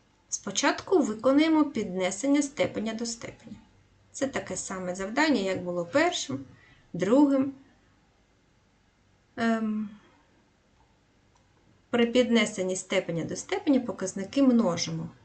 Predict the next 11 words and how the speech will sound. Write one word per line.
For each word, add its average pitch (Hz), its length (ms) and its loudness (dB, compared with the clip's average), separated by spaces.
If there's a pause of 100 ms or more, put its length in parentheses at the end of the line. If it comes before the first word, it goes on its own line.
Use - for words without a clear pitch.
(420)
Буде 160 280 -8 (240)
х - 200 -12
у 202 80 -8
п'ятнадцятому 196 920 -6
степені. - 600 -10 (1300)
І 277 120 4
поділити 208 720 -2
на 262 120 4
х - 520 -6
у 202 80 -10
шостому. - 640 -6